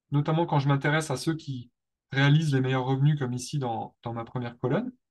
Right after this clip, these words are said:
de retrouver, bah, soit les conditions, euh, structurelles ou les résultats techniques ou économiques que sont capables de faire ces exploitations-là. Ensuite,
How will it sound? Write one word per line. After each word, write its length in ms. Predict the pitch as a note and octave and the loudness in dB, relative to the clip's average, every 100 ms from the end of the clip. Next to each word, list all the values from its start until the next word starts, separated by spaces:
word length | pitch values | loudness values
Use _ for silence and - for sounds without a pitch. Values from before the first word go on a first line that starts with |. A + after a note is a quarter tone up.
| _ - | _ -4
de 140 | B2+ | 2
retrouver, 640 | D3+ G3 - E3 D3+ A3 - _ _ _ _ _ _ | 4 4 2 0 2 2 -2 _ _ _ _ _ _
bah, 120 | - A#2 | -8 -2
soit 180 | F#3+ | 2
les 140 | F#3 D#3 | 4 2
conditions, 720 | F#3 F3+ E3+ - F#3 F#3+ E3 | 0 0 -2 -2 -2 0 0
euh, 60 | C3+ | -2
structurelles 720 | - D3 - C#3+ E3+ G#3 - | -4 -8 -4 -2 0 0 2
ou 160 | G#3 G#3+ | 4 6
les 140 | F#3 | 6
résultats 400 | D#3+ D3+ D3+ E3 | 2 -2 -2 -2
techniques 400 | D#3+ D#3 E3 C#3 | -2 -2 -4 -2
ou 80 | D3 | -2
économiques 480 | C3+ C3+ C3 F#3+ - | 0 0 2 0 -2
que 120 | D3 | -6
sont 180 | C#3+ D#3+ | -4 -2
capables 320 | D3 D3+ C#3+ | 0 0 0
de 120 | C3 | 0
faire 300 | C3 D#3+ F#3 - _ _ _ _ | -2 0 -2 -2 _ _ _ _
ces 340 | - - D#3+ D3+ | -12 -2 0 0
exploitations-là. 760 | D3 C#3+ C3+ B2+ B2 G2+ F#2+ _ _ _ _ _ _ _ _ _ _ _ _ _ _ _ _ _ _ _ | 0 -2 -2 -4 -6 -8 -10 _ _ _ _ _ _ _ _ _ _ _ _ _ _ _ _ _ _ _
Ensuite, 580 | C#3+ C#3+ A3 B3 - - | 2 4 2 -2 -4 -10